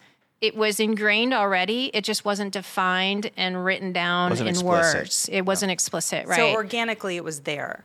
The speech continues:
Speaker 1: Yes.
Speaker 3: already.
Speaker 1: Yeah, it was
Speaker 3: Yeah.
Speaker 1: organically there. It was being lived by everybody. It was understood, but not explicit.
Speaker 2: Yeah.
Speaker 1: Yeah,
Speaker 2: I love
Speaker 1: and
Speaker 2: that.
Speaker 1: that, that, I mean, that was the time, the, the timing was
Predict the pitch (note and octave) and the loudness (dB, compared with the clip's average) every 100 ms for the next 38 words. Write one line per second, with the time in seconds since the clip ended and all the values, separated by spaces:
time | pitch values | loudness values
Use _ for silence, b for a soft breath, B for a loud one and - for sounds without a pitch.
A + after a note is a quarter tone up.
0 | _ - E3 C#3+ - F3 - _ _ _ | _ -4 -2 -4 -8 -14 -20 _ _ _
1 | G#3 - A3 A3 G#3+ G3+ G#3+ G#3 A3 G#3+ | -4 -2 2 2 2 2 0 0 0 0
2 | G3 F3 F3 F3 F3+ - b b b - | 2 2 2 2 0 -6 b b b -6
3 | D#3 F3 - G#3 G#3+ G3 F#3+ G3 G3 F3+ | -4 -4 0 2 2 2 2 0 0 2
4 | F3 F3+ F3 E3+ E3+ E3 E3 - G#3 A3 | 2 0 0 0 0 0 -2 -2 0 2
5 | G#3+ - - - G3 F3+ B3+ F4 F4 b | 2 0 -4 -2 0 2 2 0 -4 b
6 | b b _ _ G3 G3 F#3 G3 F3+ F3 | b b _ _ -8 -2 -2 0 0 0
7 | - - E3+ - - - - - - - | -4 -4 -4 -4 -6 -10 -18 -16 -14 -14
8 | - _ - D#3 - A#3+ C4+ D4 A3+ C4 | -18 _ -4 -2 0 2 2 0 -2 -2
9 | B3+ A#3 A#3 A3+ G#3+ A#3 A#3 B3 A#3+ A#3 | -2 -2 -2 -2 -2 -2 0 0 -4 -4
10 | - G#3 G3+ G3 F#3+ F#3 G3+ G3+ A#3 B3 | 0 2 0 -2 -4 -6 -6 -4 0 0
11 | B3+ A#3 F#3+ F#3 F3+ G3 A#3 - | 0 0 2 2 2 0 -2 -6